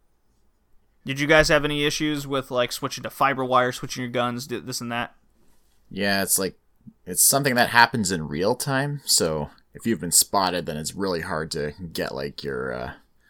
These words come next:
Speaker 2: your double pistols or assault rifle out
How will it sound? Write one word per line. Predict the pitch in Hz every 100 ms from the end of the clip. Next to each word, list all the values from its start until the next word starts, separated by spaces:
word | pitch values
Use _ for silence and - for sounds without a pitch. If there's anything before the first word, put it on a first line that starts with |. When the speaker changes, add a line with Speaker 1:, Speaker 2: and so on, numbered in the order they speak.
| _ - - - _ _ _ -
Speaker 2:
your | 92
double | 78 107 90 87
pistols | - 90 82 95 85 85 80
or | 78 64 78 - - _ _ _ -
assault | - 104 87
rifle | 95 92 - 90
out | 90 95 87